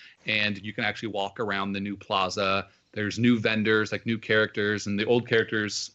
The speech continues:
are still kind of around. Uh, like, the, the shrimp is running his own little, like, uh,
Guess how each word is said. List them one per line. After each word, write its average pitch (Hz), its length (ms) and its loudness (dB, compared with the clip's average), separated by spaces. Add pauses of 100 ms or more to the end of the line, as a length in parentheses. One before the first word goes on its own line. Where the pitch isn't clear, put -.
are 104 220 2
still - 260 -4
kind 110 160 -6
of 107 80 -4
around. 101 560 -2 (380)
Uh, 101 220 2
like, 95 260 -2
the, 101 180 0
the 98 120 -4
shrimp 107 420 -2
is 101 220 -2
running 104 260 0
his 101 180 -6
own 101 320 -2
little, 101 320 4
like, 95 300 0
uh, 92 360 0